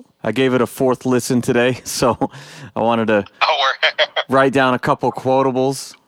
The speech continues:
Speaker 1: There's a fucking lot of 'em. But, uh,
Speaker 2: <laughs> I appreciate that, man.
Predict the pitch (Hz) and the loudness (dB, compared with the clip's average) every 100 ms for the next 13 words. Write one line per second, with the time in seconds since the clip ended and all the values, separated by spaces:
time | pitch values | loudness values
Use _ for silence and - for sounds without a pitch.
0 | _ _ _ 117 113 - 127 123 113 113 | _ _ _ -8 -6 0 0 2 2 2
1 | 113 120 135 117 _ _ _ _ _ _ | 2 -2 -6 -8 _ _ _ _ _ _
2 | _ _ _ - 107 101 98 98 104 104 | _ _ _ -6 -2 2 2 2 0 -2
3 | 151 143 117 101 98 - | -4 -4 -6 -4 -6 -8